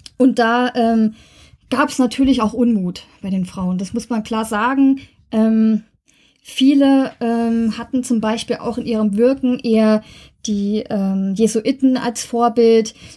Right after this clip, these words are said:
Ähm, allerdings wär's, na, für die Frau vielleicht schon fast anmaßend gewesen, eine Gemeinschaft quasi direkt mit Jesus in Verbindung zu bringen.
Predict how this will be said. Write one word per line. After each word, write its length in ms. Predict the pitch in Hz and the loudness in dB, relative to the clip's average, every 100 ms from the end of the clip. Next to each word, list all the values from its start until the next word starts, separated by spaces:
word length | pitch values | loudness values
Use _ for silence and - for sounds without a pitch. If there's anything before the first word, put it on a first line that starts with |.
| _ | _
Ähm, 400 | 214 214 214 214 - | 0 2 2 0 0
allerdings 500 | 220 226 233 214 220 | 0 0 -2 -2 0
wär's, 560 | 208 214 - - - - | 2 2 0 -10 -12 -12
na, 160 | 208 196 | -8 -6
für 120 | 208 | -2
die 120 | 208 | -4
Frau 300 | 190 202 214 | -4 -4 -4
vielleicht 320 | 220 214 202 - | -2 -4 -4 -4
schon 140 | 208 | -6
fast 240 | 214 214 - | -6 -10 -4
anmaßend 580 | 208 226 214 214 214 214 | 0 2 2 0 -2 -4
gewesen, 500 | 196 214 220 214 214 - - _ - - - _ - | 0 0 2 0 -2 -8 -20 _ -20 -20 -20 _ -8
eine 80 | 220 | 2
Gemeinschaft 960 | 214 208 247 247 233 226 - - - | 2 4 4 2 0 -4 -6 -10 -10
quasi 380 | - 202 220 233 | -10 -6 -2 0
direkt 420 | 240 226 220 220 | 0 0 0 -2
mit 180 | 220 185 | -6 -2
Jesus 460 | 220 240 247 233 233 | 0 0 0 -2 -2
in 120 | 233 | -2
Verbindung 480 | 226 220 247 240 220 | -2 0 2 2 0
zu 140 | 240 | -6
bringen. 440 | - 247 233 233 | -4 -2 0 -2